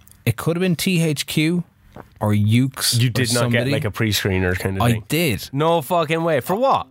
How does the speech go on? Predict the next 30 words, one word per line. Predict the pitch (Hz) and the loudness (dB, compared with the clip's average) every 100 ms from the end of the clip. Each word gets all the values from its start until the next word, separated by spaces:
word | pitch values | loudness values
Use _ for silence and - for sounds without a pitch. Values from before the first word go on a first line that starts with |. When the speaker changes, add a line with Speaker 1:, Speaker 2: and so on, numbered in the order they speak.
| - | -6
Speaker 1:
For | - 147 | -2 0
Royal | 135 151 151 | 0 0 0
Rumble. | 143 160 113 58 50 - - - - - _ - | 0 0 -2 -4 -10 -20 -20 -20 -20 -20 _ -2
Speaker 2:
Oh, | 254 | 0
no | 226 302 | 2 0
way. | 339 392 359 - | 0 0 -2 -2
Speaker 1:
Year | 120 139 175 | -2 0 0
two | - 180 | -2 -2
thousand, | 143 131 123 123 120 - - - - | 0 0 0 0 -2 -8 -18 -18 -6
it | 131 | -2
arrived | 123 127 147 170 170 | 0 0 0 -2 -2
in | 180 | -2
the | 180 | 0
post. | 160 139 135 - 190 165 | 0 0 -2 -6 -6 -2
There | 117 | 0
was | 113 | 0
no | 107 113 143 | 2 2 0
box. | 147 123 123 - - - - - - - - | 0 0 -2 -2 0 -2 -6 -20 -20 -10 -2
There | 117 | 0
was | 110 | 0
just, | 107 123 - | 0 0 0
like, | 123 120 110 - - _ | 0 0 -2 -6 -16 _
this | 131 139 143 | -2 0 0
is | 131 120 113 - - - - - - | 0 2 0 0 -4 -18 -20 -18 -2
the | 120 113 107 107 | 0 2 0 -2
kind | - 120 | -2 0
of, | 113 127 | 0 -2
like, | 110 110 - | -2 -2 0
the, | 113 - | -2 0
the, | 113 107 104 104 101 | 0 2 2 2 0